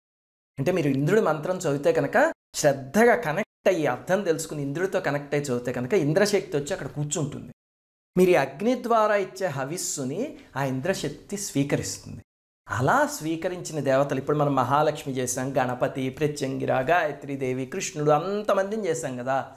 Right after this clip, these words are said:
ఆ హవిస్సులు స్వీకరించిన దేవతలకి ఒక నియమం ఉంది. వాళ్ళు తృప్తులైతే కనుక మన కోరిక తీర్చకుండా యాగశాల నుంచి వెళ్ళరు. అయితే అసలు మీరు లలితా సహస్రనామం చూడండి, అందులో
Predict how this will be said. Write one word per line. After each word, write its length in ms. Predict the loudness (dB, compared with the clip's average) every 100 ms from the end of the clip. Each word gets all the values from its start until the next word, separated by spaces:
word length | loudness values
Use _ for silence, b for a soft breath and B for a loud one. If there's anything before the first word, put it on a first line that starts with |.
| _ _ _ _ _ -2
ఆ 40 |
హవిస్సులు 680 | 0 -2 -4 -4 -2 -2 -2
స్వీకరించిన 720 | -2 -4 -2 -2 -2 -2 -2
దేవతలకి 680 | 0 2 2 2 0 0 -2
ఒక 140 | -2
నియమం 480 | 0 2 4 4 0
ఉంది. 260 | -4 -10 -14 _ _ _ _ _ _ _
వాళ్ళు 340 | 4 6 4 2
తృప్తులైతే 800 | -4 -8 -6 2 6 6 4 -2
కనుక 520 | -4 -4 -2 -2 -2 -8 _ -2
మన 120 | 0
కోరిక 640 | 0 4 6 6 4 0
తీర్చకుండా 760 | 2 0 0 0 2 2 4 4
యాగశాల 600 | 4 0 -2 -2 -2 -2
నుంచి 300 | -4 -8 -8
వెళ్ళరు. 320 | -6 -4 -4
అయితే 280 | -6 -2 0
అసలు 180 | 0 -2
మీరు 140 | -2
లలితా 320 | -2 2 2
సహస్రనామం 540 | 4 2 0 -2 -2 -4
చూడండి, 440 | -4 -2 -4 -6 B
అందులో 500 | -4 2 6 6 4